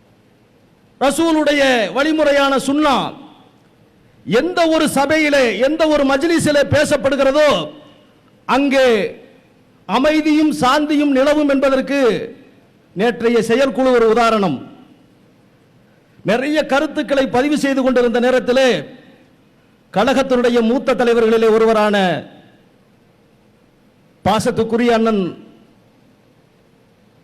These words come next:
ஐதர் அலி அவர்கள் பேசுகின்ற நேரத்திலே,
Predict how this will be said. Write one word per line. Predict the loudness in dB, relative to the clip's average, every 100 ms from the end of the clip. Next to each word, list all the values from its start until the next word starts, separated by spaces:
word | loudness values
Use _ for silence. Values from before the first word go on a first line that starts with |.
| _ _ _ _ _ _ _ -4
ஐதர் | -2 0 0
அலி | 2
அவர்கள் | 2 2 0 0
பேசுகின்ற | 0 -2 -2 0
நேரத்திலே, | 0 -2 -2 0